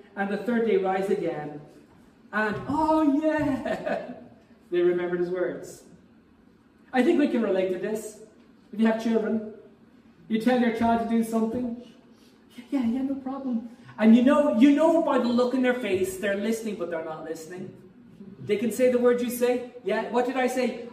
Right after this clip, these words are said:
And you, they repeat the word, and the job isn't done an hour later. "Oh, I forgot." And you remind them and you say,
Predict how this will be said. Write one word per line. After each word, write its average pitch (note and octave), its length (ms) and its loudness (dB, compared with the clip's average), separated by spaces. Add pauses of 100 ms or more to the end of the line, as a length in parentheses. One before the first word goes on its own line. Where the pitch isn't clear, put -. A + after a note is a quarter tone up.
(140)
And F#3+ 160 0
you, A3+ 280 -2
they G#3 200 -4
repeat G#3 300 0
the A#3 80 -4
word, G3+ 400 -2 (160)
and C4+ 100 -2
the C#4 100 4
job D4+ 280 2
isn't C4+ 180 2
done C#4 140 4
an C4 120 4
hour B3 180 0
later. B3 420 -2 (400)
"Oh, B3 380 2
I A3+ 200 0
forgot." A3+ 760 -6 (720)
And C4+ 160 6
you C#4+ 160 10
remind C4 300 6
them A#3 100 2
and A3 120 2
you A3+ 120 6
say, A3 440 0